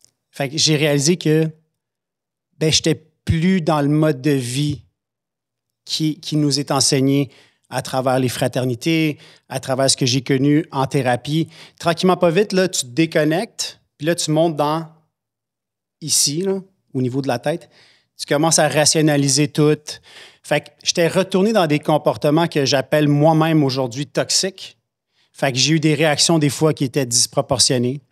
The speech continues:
Puis souvent, c'est avec des gens, gens que j'aime parce que tu te sens confortable. Tu te vois plus aller.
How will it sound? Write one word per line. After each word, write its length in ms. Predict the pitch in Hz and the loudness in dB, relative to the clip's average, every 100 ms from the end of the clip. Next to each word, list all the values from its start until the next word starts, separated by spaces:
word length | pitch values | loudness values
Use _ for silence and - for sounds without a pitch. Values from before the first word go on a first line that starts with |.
| _ | _
Puis 140 | - 165 | -4 -2
souvent, 320 | - 175 226 | 0 0 0
c'est 100 | 170 | 0
avec 120 | 147 | 0
des 120 | 147 | 0
gens, 180 | 151 160 160 | 0 -2 -4
gens 240 | 139 156 | -2 0
que 100 | 135 | 0
j'aime 400 | 135 170 143 123 _ - | 2 2 2 -2 _ -2
parce 160 | 143 | 0
que 140 | - 147 | 2 0
tu 1040 | - _ _ _ _ _ _ _ - - | -2 _ _ _ _ _ _ _ -4 -2
te 60 | - | 2
sens 160 | 180 | 2
confortable. 720 | 180 165 156 110 156 131 117 - _ _ _ _ _ - - _ _ _ - | 2 2 2 0 -2 -2 -6 -12 _ _ _ _ _ -20 -20 _ _ _ -6
Tu 160 | - | -4
te 40 | 139 | 2
vois 200 | 165 160 | 2 4
plus 140 | 202 | 4
aller. 320 | 165 139 131 | 4 2 -2